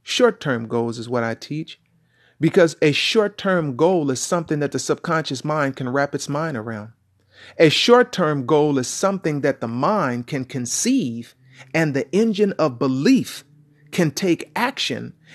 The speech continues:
and you can get a short but a most powerful win in a short period of time, a week, a two, a month. Set a short-term goal and hold yourself accountable. Write it out, clearly defined,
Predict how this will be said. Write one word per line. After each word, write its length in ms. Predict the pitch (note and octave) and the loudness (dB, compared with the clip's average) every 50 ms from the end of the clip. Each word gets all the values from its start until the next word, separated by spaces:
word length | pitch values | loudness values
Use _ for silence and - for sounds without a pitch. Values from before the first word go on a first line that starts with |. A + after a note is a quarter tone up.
| - | -6
and 220 | - D#3+ D#3+ D#3 D#3 | -2 0 0 2 4
you 100 | G#3 A#3+ | 4 4
can 260 | A#3 - F#3 D#3+ D3 | 2 2 -2 -2 0
get 260 | C3+ F#3 F3+ - - - | 2 2 2 2 0 0
a 140 | D3 C#3+ C#3 | 0 2 2
short 840 | C3 - - - - - - A3 A#3 A#3+ B3+ B3 - - - - - _ _ _ _ _ _ _ _ _ _ _ | 0 -2 -4 -4 -4 -4 0 2 4 4 4 2 -2 -8 -16 -18 -18 _ _ _ _ _ _ _ _ _ _ _
but 160 | - C3 E3+ | 2 2 4
a 60 | E3 D#3+ | 4 4
most 400 | D#3+ D#3 C#3 C3 C3 - _ - | 2 2 0 0 -2 -6 _ -10
powerful 640 | - - G3 G3+ G3+ G3+ G3 F#3 - - E3+ D3 | -6 -2 0 0 2 0 0 0 0 0 0 0
win 400 | C3 C3 D#3 G#3 F#3 C#3 C#3 C3 | 0 0 0 0 0 0 -2 -2
in 140 | - C#3+ C#3 | -4 -4 -4
a 40 | C3 | -2
short 360 | A#2+ - - F3 E3 D#3+ - | -4 -2 -2 0 0 -2 -2
period 240 | - E3 D#3+ D#3+ D3+ | -2 -2 -2 -2 -2
of 100 | D#3+ - | -6 -6
time, 340 | - F3 D#3 A#2+ G#2+ G#2+ - - | -8 -8 -6 -6 -8 -10 -6 -2
a 140 | - F#3 F3 | 0 0 2
week, 360 | D3 C3+ B3 G3+ - - - - | 2 2 0 -2 -2 -4 -6 -4
a 100 | D3+ D3 | -4 -4
two, 380 | - - - - A3+ D3 - - | -4 -4 -6 -4 -4 -4 -2 -2
a 120 | - E3 | -2 0
month. 340 | E3+ F#3+ B3 A3 - - _ _ _ _ _ _ _ _ _ _ - - _ _ _ | 0 0 -2 -4 -6 -10 _ _ _ _ _ _ _ _ _ _ -20 -20 _ _ _
Set 240 | - - A3+ B3+ | -6 -4 -2 0
a 60 | C4 A#3 | 0 0
short-term 640 | - - - B3 A#3 - - - G#3+ G#3 G3+ F#3+ | 0 0 0 0 -2 -2 -4 -4 -4 -2 -2 -2
goal 340 | E3 F#3 G#3 G3+ E3 - - - _ _ _ _ _ _ _ _ _ _ - | -2 -4 -4 -4 -6 -8 -10 -14 _ _ _ _ _ _ _ _ _ _ -6
and 120 | C3+ C3+ A#2+ | -4 -4 -4
hold 400 | - - F3 G#3 B3+ C4 G#3+ A3+ | 0 2 4 4 4 4 2 0
yourself 440 | A3 G#3+ F#3+ - - G#3 G3+ F#3+ | 0 0 0 0 -2 -2 -2 -2
accountable. 640 | - - - - - G#3+ G#3 F#3+ D#3 A#2 - A#2+ B2 - _ _ _ _ _ _ _ _ _ - | -4 -8 -6 -6 -6 -4 -4 -4 -4 -6 -8 -12 -16 -18 _ _ _ _ _ _ _ _ _ -12
Write 380 | C3 B2 C#3 F3+ G3+ A#3 A#3+ | -4 2 4 6 6 6 4
it 100 | B3 A#3+ | 4 4
out, 280 | B3 A3 F3+ C3+ B2 - | 4 4 2 0 -2 -4
clearly 400 | - - G3+ G#3 G#3+ G#3+ G#3 G#3+ | 2 4 6 6 6 6 4 2
defined, 580 | F3+ G#3 G3 - G#3 G3+ G3 D3+ G#2 F#2 F#2+ | 2 0 0 0 -2 -2 -2 -2 -6 -8 -12